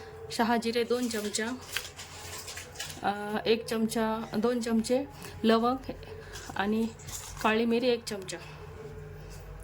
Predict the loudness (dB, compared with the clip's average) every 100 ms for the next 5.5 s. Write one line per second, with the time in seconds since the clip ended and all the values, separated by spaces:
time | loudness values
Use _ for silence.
0 | -10 -2 0 2 2 2 2 0 0 0
1 | 2 0 2 0 0 -2 0 0 2 0
2 | -2 -4 -12 -6 0 2 2 -2 -4 -6
3 | -8 -12 -14 -12 -12 -12 -12 -12 -12 -12
4 | -10 -2 2 4 2 4 6 6 4 2
5 | 4 2 4 4 2